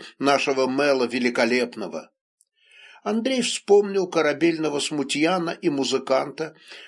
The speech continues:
который с завидным упорством пытался разрушить хоть какой-то порядок на корабле.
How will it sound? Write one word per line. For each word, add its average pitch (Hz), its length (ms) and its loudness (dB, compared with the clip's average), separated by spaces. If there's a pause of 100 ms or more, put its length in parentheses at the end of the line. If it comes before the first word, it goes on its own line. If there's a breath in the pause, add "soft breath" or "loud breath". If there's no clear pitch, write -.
который 202 380 2
с - 40 -2
завидным 170 800 0
упорством 160 760 0 (220 loud breath)
пытался 151 540 0
разрушить 151 640 -2
хоть 202 260 2
какой-то 180 540 2
порядок 123 560 0
на 123 100 -6
корабле. 95 640 -4